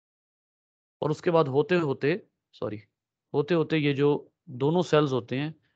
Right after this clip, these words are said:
जो आउटग्रोथ होती है, वो अपने पेरेंट से सेपरेट हो जाती है। तो अब ये क्या है, कितने पेरेंट हैं?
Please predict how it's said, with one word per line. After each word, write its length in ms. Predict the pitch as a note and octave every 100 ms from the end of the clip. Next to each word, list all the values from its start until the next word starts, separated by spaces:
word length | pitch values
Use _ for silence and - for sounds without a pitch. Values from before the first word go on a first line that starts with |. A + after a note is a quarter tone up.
| _ -
जो 200 | B2 C#3+ -
आउटग्रोथ 460 | D#3 F3 D#3 E3 C3+
होती 240 | C3 C3+
है, 60 | D3
वो 160 | C#3 C#3
अपने 180 | C#3 C3+
पेरेंट 260 | B2+ A#2+
से 80 | B2
सेपरेट 380 | B2 A2 A2 G#2+
हो 80 | G2+
जाती 240 | G2 -
है। 100 | - - _ _ -
तो 40 |
अब 100 | D#3+
ये 100 | G#3
क्या 140 | G#3+
है, 40 | D#3
कितने 260 | E3+ G3+ B3
पेरेंट 300 | G3+ D#3 B2+
हैं? 160 | G#2